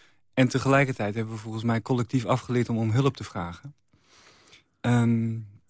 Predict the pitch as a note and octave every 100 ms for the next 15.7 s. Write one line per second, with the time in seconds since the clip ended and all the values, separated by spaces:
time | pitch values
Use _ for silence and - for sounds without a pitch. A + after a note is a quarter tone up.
0 | - C#3 B2+ A#2+ - A2+ A2+ B2 B2+ A#2
1 | - A#2 C3 C#3 A#2 A2 G#2 G#2+ G#2 A#2+
2 | A#2 A2 C#3 C3+ B2+ A2+ - C#3 D3 C3
3 | C3 C3+ B2+ - - C3 C3+ B2 C3+ B2
4 | B2 B2 C#3+ E3 D3 C3 A2+ - A#2+ A#2
5 | - G2 G2 - G2 A2+ C#3 C#3 A#2+ -
6 | A2+ - _ - D3 C3+ C#3 D3+ B2+ A2+
7 | D#3 D#3+ C3 A#2 G#2+ G#2 G#2 G2 E2 -
8 | - - - - - - - B2 B2 A#2+
9 | C#3 B2+ B2 A#2+ - A2 G#2+ G2+ F2+ G#2+
10 | - D#3 D#3 - G2+ F#2+ G#2 G#2+ G2+ F2+
11 | A2 G#2 G2+ G#2 G#2 G2+ F#2+ F#2+ G2 F#2+
12 | A2 C3 - - - - - B2+ A#2 B2+
13 | - C3+ C3 - A#2+ A#2 B2+ C3 C3 C3
14 | B2 F#2+ A2+ - C3+ B2+ F#3 F#3 D#3+ B2
15 | A#2 A#2 A2 A2 G2+ F#2 -